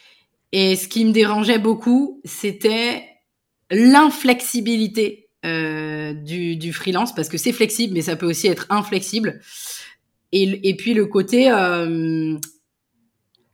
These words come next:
euh, ce-, en fait, elle peut pas prendre totalement les missions et le rôle au complet. Ça, ça me dérangeait énormément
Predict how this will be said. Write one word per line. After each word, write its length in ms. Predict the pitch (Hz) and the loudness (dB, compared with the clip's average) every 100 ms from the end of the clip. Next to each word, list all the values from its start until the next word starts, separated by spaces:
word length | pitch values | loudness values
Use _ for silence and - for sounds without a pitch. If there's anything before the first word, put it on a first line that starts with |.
| _ _ _ | _ _ _
euh, 180 | 165 160 | -6 -4
ce-, 1300 | 160 - - 196 185 180 175 175 175 170 165 165 165 - _ _ _ _ _ _ _ _ - - 262 - - _ - - _ _ _ _ | -6 -10 -10 -2 0 0 0 0 0 0 -2 -4 -8 -12 _ _ _ _ _ _ _ _ -20 -20 -20 -20 -20 _ -18 -18 _ _ _ _
en 100 | 170 | 0
fait, 180 | 240 254 | 2 4
elle 80 | 226 | 4
peut 140 | 208 | 6
pas 120 | 262 | 6
prendre 380 | 254 - 269 254 | 6 4 4 6
totalement 440 | 262 247 240 240 | 4 2 4 6
les 160 | 269 247 | 6 6
missions 480 | 233 233 - 262 269 | 4 2 2 4 6
et 60 | |
le 100 | 226 | 8
rôle 520 | 220 196 262 269 160 - | 6 6 6 6 4 2
au 100 | 233 | 2
complet. 640 | 233 247 233 185 - - _ _ - - | 4 2 2 0 -2 -14 _ _ -20 -12
Ça, 180 | - 285 | 4 6
ça 160 | 269 | 6
me 60 | 240 | 6
dérangeait 420 | 233 240 233 240 | 6 6 6 4
énormément 540 | 233 262 254 240 277 | 6 8 8 8 6